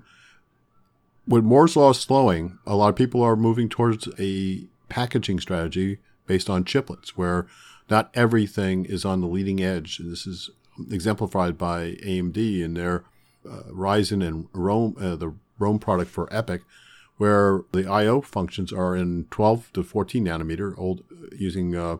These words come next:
an older process node, but for I O, where proce-, leading edge process isn't required, and then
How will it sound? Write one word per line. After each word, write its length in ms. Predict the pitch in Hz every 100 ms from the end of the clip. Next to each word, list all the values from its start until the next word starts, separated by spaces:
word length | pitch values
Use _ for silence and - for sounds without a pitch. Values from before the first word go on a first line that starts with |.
| -
an 100 | 98
older 600 | 98 98 98 92 90 85 - _
process 520 | - 113 143 - -
node, 340 | 92 78 87 - _ _ _
but 200 | - 98
for 500 | - 110 104 104 101
I 180 | - 101
O, 140 | 117 117
where 360 | 95 92 85 - _ _ -
proce-, 320 | - 101 98
leading 320 | - 110 110 104
edge 160 | 90
process 440 | - 107 110 92 90
isn't 220 | 80 -
required, 540 | 87 - 156 110 110 _ _ _ _ _ _
and 120 | 120
then 260 | 127 127 120